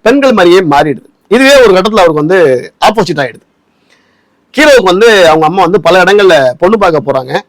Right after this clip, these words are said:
பார்க்க போற இடத்துல பூரா அவமானப்படுத்தி அனுப்புறாங்க. "உன் பையனுக்கெல்லாம் பொண்ணு பார்க்காத, வேணா நல்ல மாப்பிள்ளையை பார்த்து கல்யாணம் பண்ணி வை" அப்படின்னு இன்சல்ட் பண்ணிடுறாங்க. இதை தாங்கிக்க முடியாத அவங்க அம்மா ஹீரோவை கூப்பிட்டு பேசுறாங்க.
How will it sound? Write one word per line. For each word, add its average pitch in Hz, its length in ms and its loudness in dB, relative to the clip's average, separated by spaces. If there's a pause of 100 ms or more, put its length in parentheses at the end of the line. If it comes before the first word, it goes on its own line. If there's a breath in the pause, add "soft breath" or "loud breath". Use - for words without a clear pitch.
(280)
பார்க்க 262 300 0
போற 214 200 0
இடத்துல 214 260 -2
பூரா 214 440 2
அவமானப்படுத்தி 180 480 -2
அனுப்புறாங்க. - 300 -12 (520)
"உன் 165 180 -2
பையனுக்கெல்லாம் 208 360 0
பொண்ணு 202 280 0
பார்க்காத, 170 640 0 (120)
வேணா 190 220 -2
நல்ல 190 260 0
மாப்பிள்ளையை 208 440 -2
பார்த்து 170 220 -4
கல்யாணம் 170 300 -4
பண்ணி 143 140 -2
வை" 127 480 -6 (200)
அப்படின்னு 175 260 0
இன்சல்ட் 233 360 -2
பண்ணிடுறாங்க. - 580 -10 (880)
இதை 214 120 0
தாங்கிக்க 220 320 0
முடியாத 190 240 2
அவங்க 160 120 0
அம்மா 170 220 -2
ஹீரோவை 233 280 0
கூப்பிட்டு 165 420 -2
பேசுறாங்க. 135 360 -6